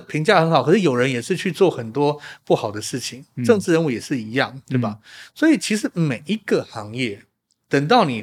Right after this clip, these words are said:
Speaker 1: 到了一个位置，你都会经手或者处理一定的利益。
Speaker 2: 是。
Speaker 1: 那个时候别人都会希望你可以把你手上的东西分给他们。
Speaker 2: 嗯哼。
Speaker 1: 那他们一定会用一些东西来跟你交换。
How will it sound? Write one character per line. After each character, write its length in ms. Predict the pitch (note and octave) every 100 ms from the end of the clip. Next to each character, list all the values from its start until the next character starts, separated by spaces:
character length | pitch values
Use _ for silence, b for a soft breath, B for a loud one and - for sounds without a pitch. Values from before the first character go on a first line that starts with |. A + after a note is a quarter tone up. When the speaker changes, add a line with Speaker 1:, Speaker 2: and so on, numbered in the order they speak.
| -
Speaker 1:
到 160 | A3 C#3
了 80 | A#2+
一 60 |
个 140 | D3+ C3+
位 220 | F3 A#2+
置， 300 | - - A#2+
你 140 | A#2+ A2+
都 240 | - G#3
会 260 | A3 A#3 C#3
经 320 | - F#3+ F#3+
手 360 | F3 B2 G2 _ _
或 160 | A3
者 140 | D3 A2+
处 360 | - - C#3
理 260 | F#3 G#2+ - b b b
一 100 | - C#3+
定 160 | G3+
的 100 | C3+
利 160 | B2 B2
益。 240 | A2+ G#2
Speaker 2:
是。 320 | - - A#2 G2
Speaker 1:
那 100 | C#4+
个 80 | C4+
时 120 | F3+
候 80 | F3+
别 160 | D3 A#2+
人 160 | B2+
都 160 | C3 D#3+
会 340 | F3 A#2+ A2 _
希 280 | - - F#3
望 200 | G3+ D#3+
你 80 | A#2
可 140 | A2
以 80 | C3+
把 160 | C3+ A#2
你 140 | C3
手 200 | - A#2
上 200 | - C#3+
的 60 | A#2
东 200 | B2 B2
西 140 | C3
分 240 | - B2
给 100 | A#2
他 220 | A2 - G#2+
们。 120 | G#2+ _ -
Speaker 2:
嗯 180 | C3 A2
哼。 240 | A2+ G#2 -
Speaker 1:
那 120 | F3+
他 120 | F#3
们 100 | F3+
一 60 | C#3+
定 180 | E3
会 120 | D#3+ E3
用 140 | D3+
一 40 |
些 120 | C#3 C#3
东 140 | C#3
西 80 | C3
来 60 |
跟 100 | A#2
你 100 | A#2+ G2
交 260 | - G#2+
换。 240 | G#2 A#2+